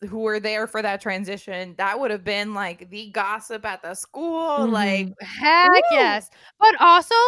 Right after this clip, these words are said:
Speaker 3: like, why is that his punishment?
Speaker 2: Yeah.
Speaker 3: Like,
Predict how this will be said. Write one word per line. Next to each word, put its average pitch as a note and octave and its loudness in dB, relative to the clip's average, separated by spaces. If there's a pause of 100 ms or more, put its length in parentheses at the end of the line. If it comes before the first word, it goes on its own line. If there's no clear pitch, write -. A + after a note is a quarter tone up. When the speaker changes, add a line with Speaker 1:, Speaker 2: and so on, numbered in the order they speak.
(140)
Speaker 3:
like, A4 -2
why D#4 4
is E4 -4
that E4+ 0
his D4 -8
punishment? C4 -6
Speaker 2:
Yeah. G3 0
Speaker 3:
Like, F#3+ -10